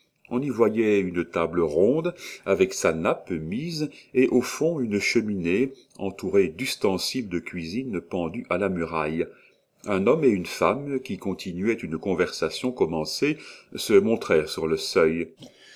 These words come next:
La femme, qui n'était plus jeune, portait un costume d'ouvrière fort propre,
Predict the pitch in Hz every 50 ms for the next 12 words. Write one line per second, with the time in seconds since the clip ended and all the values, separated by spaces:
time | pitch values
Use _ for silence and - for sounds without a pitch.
0 | - _ _ - - 117 123 127 120 107 - - 123 127 156 165 147 117 - -
1 | 110 95 82 87 - - 127 - - 90 80 82 82 - 117 131 156 165 160 156
2 | 143 127 117 107 - - 127 113 - - 170 165 - 127 110 - - 107 - -
3 | - 147 135 117 113 120 107 104 113 110 101 92 90 87 87 87 85 87 92 87
4 | - - 113 - - - - - - 104 98 - - - 98 92